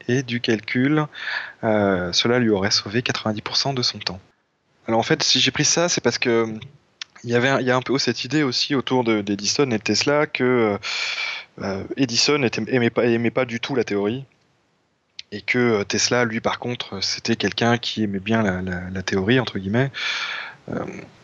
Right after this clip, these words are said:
dans les bios d'Edison, c'est vrai qu'on retrouve un peu cette idée, euh, que Edison aimait bien de faire vraiment beaucoup d'expériences. Euh,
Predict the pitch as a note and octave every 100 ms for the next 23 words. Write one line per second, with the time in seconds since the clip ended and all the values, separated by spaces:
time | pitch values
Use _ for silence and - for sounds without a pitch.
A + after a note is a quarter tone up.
0 | - - - - C#3 C3+ C3+ F3+ B2+ A#2
1 | E3 E3+ - A2+ C3+ - C3+ C#3+ G#2 G2+
2 | - D#3+ C#3 A#2 D#3 - B2+ A#2+ B2 C#3+
3 | C3+ A2 - G#2+ G#2+ G#2 G2+ - - A#2
4 | G2+ - D3 B2 A2 A2+ C3 C3+ A2 -
5 | C3 B2+ G#2+ A#2+ B2+ A2+ - C3+ A#2 -
6 | A#2 G#2+ A#2 C#3+ - G#2+ - - - -
7 | - - A2+ G2 F#2+ F#2+ F#2 E2+